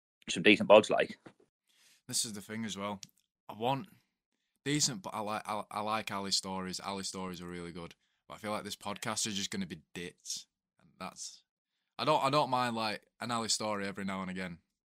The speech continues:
Speaker 1: Yeah, of course. Yeah, yeah. No, that's, that's fair play, mate. That's fair play. So yeah, so I got, I got, I got another comment, um, on my thing. I haven't put, I haven't responded to it yet, but I'm gonna. Some, some fat bald bloke, I, and he probably in his really sixties or something,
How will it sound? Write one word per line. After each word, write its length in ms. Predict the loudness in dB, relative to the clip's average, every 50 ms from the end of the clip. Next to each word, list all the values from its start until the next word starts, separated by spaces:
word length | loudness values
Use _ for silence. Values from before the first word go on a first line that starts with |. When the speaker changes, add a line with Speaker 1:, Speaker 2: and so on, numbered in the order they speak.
| _ 0
Speaker 1:
Yeah, 180 | 4 6 6 6
of 80 | 6
course. 360 | 8 8 10 10 10 8 4 -2
Yeah, 180 | -2 0 0
yeah. 220 | 0 -2 -2 -4 -4
No, 180 | -4 -4 -4
that's, 160 | -4 -6 -4
that's 180 | -4 -4 -4 -4
fair 180 | -4 -4 -4 -4 -2
play, 160 | 0 0 0
mate. 100 | 0 0
That's 140 | -6 -8 -6
fair 140 | -4 -4 -4 -2 2
play. 200 | 4 4 4 2 _ _ _ -20 -20 _ _ _ _ _ _ _ _ _ _ _ _ _
So 340 | 6 12 12 12 12 12 10 6 _ 0
yeah, 180 | 8 10 10 10
so 160 | 10 8 4
I 40 | 4
got, 180 | 6 4 2 2
I 40 | 0
got, 240 | 2 2 2 2 2 0 -4 -4
I 40 | -2
got 100 | -2 -2
another 140 | -2 -2
comment, 320 | -4 -2 0 2 0 0 -2 0 2
um, 540 | 2 4 6 8 8 8 6 6 2 -2 -12 _ _ _ _ _ _ _ _ -6
on 80 | -2
my 80 | -2 -2
thing. 160 | 2 4 6
I 40 | 6
haven't 120 | 6 6
put, 100 | 6 4 8
I 60 | 8
haven't 140 | 8 8 6
responded 440 | 2 -4 2 6 6 6 6 6 0
to 100 | 0 0
it 100 | 0 2
yet, 200 | 4 4 2 2 2
but 100 | -2 0
I'm 100 | 2 6
gonna. 240 | 8 8 8 8 4 4 2 0 0
Some, 240 | 2 2 2 2 0 -4 -20 -20 _ _ _ 2
some 220 | 4 6 6 6
fat 240 | 8 8 8 8 10 10
bald 260 | 12 12 12 12 12
bloke, 360 | 12 12 12 12 10 6 2 -18 _ _ _ _ _ _ _ _ _ _ 4
I, 240 | 6 6 6 6 4 0 -8 _ -14 -14 -14 -14 -14 -12 -6
and 80 | -2
he 60 | -2 -2
probably 260 | 2 4 6 6 6
in 60 | 6
his 180 | 4 2 0 -2 -2
really 160 | -2 0 0
sixties 520 | 2 2 0 0 0 2 2 4 4 2
or 40 | 0
something, 280 | -2 -2 2 2 2